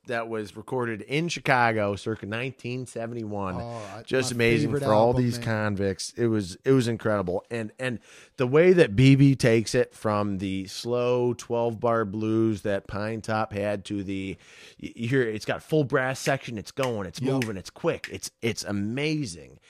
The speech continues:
Speaker 1: And it's just, yes, it's a blues song, but it's, it's, it's uplifting,
Speaker 2: Exactly.
Speaker 1: which is kind of what you needed for a, a playing for a prison full of inmates.
Speaker 2: Yep.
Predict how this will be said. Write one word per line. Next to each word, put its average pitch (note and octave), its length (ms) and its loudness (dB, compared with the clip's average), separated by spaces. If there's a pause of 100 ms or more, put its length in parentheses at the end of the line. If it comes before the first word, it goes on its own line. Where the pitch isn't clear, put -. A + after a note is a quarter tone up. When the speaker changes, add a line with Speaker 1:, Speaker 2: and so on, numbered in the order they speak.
(320)
Speaker 1:
And A#2+ 120 -4
it's A#2 280 -6
just, B2+ 400 -6
yes, D#3+ 380 -2
it's G#2+ 140 -14
a G2+ 40 -12
blues D3+ 480 -4
song, D#2+ 380 -12
but F2+ 140 -8
it's, E2+ 280 -14
it's, - 320 -14 (180)
it's - 360 -10 (100)
uplifting, A2 680 -10 (400)
Speaker 2:
Exactly. F#3 80 -4
Speaker 1:
which D#3 160 0 (180)
is D4 120 2
kind F3+ 320 0
of D3+ 120 -2
what D#3+ 280 -4
you D3 100 -4
needed C3 500 -2
for A2+ 300 -4
a, A#2 240 -4 (420)
a C#3+ 200 -4
playing F3+ 420 4
for F#3+ 260 4
a G#3 80 6
prison A3 680 0
full F#3 280 -2
of A3 140 -2
inmates. F3 720 -4
Speaker 2:
Yep. D3 120 -4